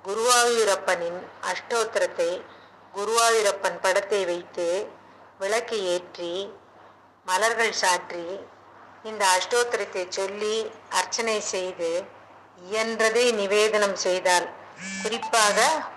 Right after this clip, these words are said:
பால், பால் பாயசம், அந்த மாதிரி, இந்த மாதிரியான, அஹ், பாயசமோ இல்ல இனிப்போ கல்கண்டு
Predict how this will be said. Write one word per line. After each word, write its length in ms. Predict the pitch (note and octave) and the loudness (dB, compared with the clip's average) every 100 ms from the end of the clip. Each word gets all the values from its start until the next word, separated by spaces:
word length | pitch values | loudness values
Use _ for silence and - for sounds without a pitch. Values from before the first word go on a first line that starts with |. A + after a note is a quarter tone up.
| - | 2
பால், 500 | G3 G3+ G#3+ A3+ - | 4 6 4 -2 0
பால் 320 | G3+ G3+ G#3 | 4 4 4
பாயசம், 680 | G#3 G3 F#3 F#3 F#3 F#3 - - - | 4 6 4 2 0 0 -6 -14 -12
அந்த 220 | F3 F#3 | -2 0
மாதிரி, 380 | F#3 F3+ F3 E3+ - - - - - - | 2 2 0 -8 -14 -20 -20 -20 -20 -14
இந்த 220 | G#3 G#3 | -2 0
மாதிரியான, 800 | G#3 G#3+ A3+ A3+ G3+ F#3 F#3 A#3+ F4 - - - - - - - G#3 | 4 2 4 4 4 6 4 4 2 -10 -16 -18 -20 -20 -20 -16 -2
அஹ், 500 | G#3 G3 F#3+ F#3 F#3 - | 4 6 6 4 2 4
பாயசமோ 1000 | A3 A3+ A#3 A3+ G#3 F#3+ G3 G#3+ - G#3 | 4 6 4 4 2 4 6 6 6 2
இல்ல 160 | G#3 | 4
இனிப்போ 720 | G#3+ G3+ G#3+ A3 A3 G3 G3+ G#3 | 2 2 0 0 2 6 6 6
கல்கண்டு 880 | G#3 A3 A3 G#3 G3 G3 G3 G3+ | 2 2 2 0 2 4 6 4